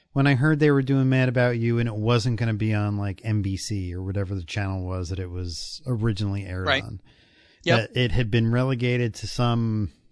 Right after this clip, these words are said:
Speaker 1: online channel or something, like, a channel that only, like, five people got. And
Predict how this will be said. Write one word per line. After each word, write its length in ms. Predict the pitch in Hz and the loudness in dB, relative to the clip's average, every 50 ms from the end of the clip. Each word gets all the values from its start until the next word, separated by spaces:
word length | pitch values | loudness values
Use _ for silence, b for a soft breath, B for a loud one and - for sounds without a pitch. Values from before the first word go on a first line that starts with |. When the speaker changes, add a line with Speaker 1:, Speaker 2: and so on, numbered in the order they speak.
| _ _ _ _ _ _ _ _ _ _ _ _ _ _ _ _ _ _ _ _ _ _ - | _ _ _ _ _ _ _ _ _ _ _ _ _ _ _ _ _ _ _ _ _ _ 0
Speaker 1:
online 580 | 123 120 123 131 135 131 127 127 131 131 127 | 2 2 4 4 4 2 2 2 2 2 0
channel 600 | 123 - - 123 123 123 123 123 123 123 123 120 | -2 -2 -2 0 0 0 0 0 0 0 0 0
or 120 | 117 107 107 | 0 -2 -2
something, 720 | - - - - 123 117 - 123 120 120 120 120 117 113 | -4 -4 -4 -2 -2 -2 -2 0 0 0 0 0 0 0
like, 240 | 110 107 107 98 - | -2 -2 -4 -4 -6
a 40 | 107 | -8
channel 440 | - - 131 123 123 120 120 117 110 | -4 -2 0 0 2 2 0 0 0
that 140 | 110 107 | 0 0
only, 280 | 110 113 110 110 110 110 | 0 0 0 0 0 0
like, 220 | 104 104 104 95 - | 0 -2 -2 -4 -4
five 300 | - 113 110 110 98 - | -4 -2 -2 -2 -2 -4
people 280 | - 117 107 - 110 | -4 -4 -2 -2 -4
got. 340 | 101 104 98 95 95 95 92 - _ _ _ _ b b b b b b b b b b b b b b b b _ - | -2 -4 -6 -6 -6 -8 -12 -14 _ _ _ _ b b b b b b b b b b b b b b b b _ 0
And 640 | 120 120 113 110 110 107 104 104 101 98 98 - | 0 2 2 2 0 0 0 -2 -4 -6 -8 -10